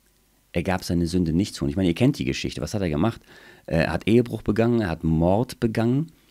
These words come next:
und hat versucht, die ganze Sache zu verheimlichen, zu vertuschen. Und, ähm, das Ergebnis davon <laughs> da war, dass Gottes Hand auf ihm lastete. Also definitiv.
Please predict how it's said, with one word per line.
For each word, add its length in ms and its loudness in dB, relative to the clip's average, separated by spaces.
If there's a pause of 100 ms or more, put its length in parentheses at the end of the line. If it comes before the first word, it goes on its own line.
und 140 -4
hat 140 -8
versucht, 380 -4
die 80 0
ganze 260 -4
Sache 240 -8
zu 140 -12
verheimlichen, 840 -2 (420)
zu 140 -2
vertuschen. 600 -2 (800)
Und, 420 4
ähm, 460 2 (1120)
das 320 -4
Ergebnis 500 0
davon 340 2
<laughs> 20 4
da 340 0
war, 180 0
dass 200 -2
Gottes 280 -2
Hand 220 2
auf 120 -4
ihm 100 -2
lastete. 520 -6
Also 140 -8
definitiv. 840 0